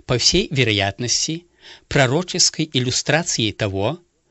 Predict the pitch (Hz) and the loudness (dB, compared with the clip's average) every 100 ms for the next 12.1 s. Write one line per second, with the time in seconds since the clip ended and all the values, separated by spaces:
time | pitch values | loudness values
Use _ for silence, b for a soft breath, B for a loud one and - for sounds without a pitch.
0 | B B - - 185 190 156 123 117 107 | B B -2 0 -2 0 0 2 2 2
1 | 160 - - 123 - 170 185 170 170 - | 0 -2 -4 -4 0 0 0 0 -2 -2
2 | 131 123 - 117 - 156 160 160 151 170 | -2 -2 0 0 0 0 2 0 -2 -4
3 | 139 95 - - - - _ _ _ _ | -4 -4 -4 -4 -8 -20 _ _ _ _
4 | B B B 127 117 135 147 120 127 127 | B B B 0 2 2 2 2 2 2
5 | - 127 131 - - 120 117 131 - 139 | 0 0 -2 -8 -8 -2 2 2 2 -2
6 | 123 131 131 B B B 131 135 - 147 | -4 -4 -6 B B B 2 4 4 4
7 | 165 160 151 - - 165 156 151 147 147 | 2 2 -4 -6 0 2 2 -2 -2 -2
8 | 123 - 127 143 180 170 156 113 90 85 | 2 2 2 -2 -2 -6 -4 -4 -6 -10
9 | _ _ _ _ _ b b b 135 127 | _ _ _ _ _ b b b 0 2
10 | 120 - 185 190 - 135 113 120 107 104 | 0 0 0 0 -2 -2 -2 -2 -2 -4
11 | 98 147 - - - 135 - - 117 127 | -2 -2 -4 -4 0 2 0 0 2 2
12 | 131 | -2